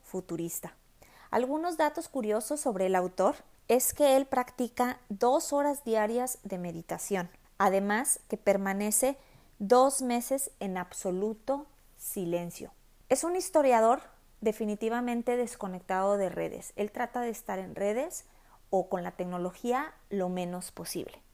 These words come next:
Y hoy quiero platicarte de este libro, veintiún lecciones para el siglo veintiuno,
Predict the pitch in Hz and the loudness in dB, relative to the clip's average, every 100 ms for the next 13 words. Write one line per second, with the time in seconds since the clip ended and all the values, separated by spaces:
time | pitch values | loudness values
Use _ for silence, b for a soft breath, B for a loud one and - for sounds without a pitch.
0 | _ 277 302 330 381 - 294 294 302 277 | _ 6 10 10 6 6 6 8 4 0
1 | 226 247 233 - 247 269 - - 202 196 | 2 6 6 4 2 2 -6 -2 2 4
2 | 185 - - _ 196 185 202 240 254 285 | 2 0 -8 _ 2 2 2 -2 0 4
3 | 285 285 220 208 190 208 - 220 233 - | 4 4 2 -2 -4 -4 -2 -4 -4 -2
4 | 220 214 202 185 214 247 240 214 254 | -2 -2 -2 0 0 -2 -2 -2 -4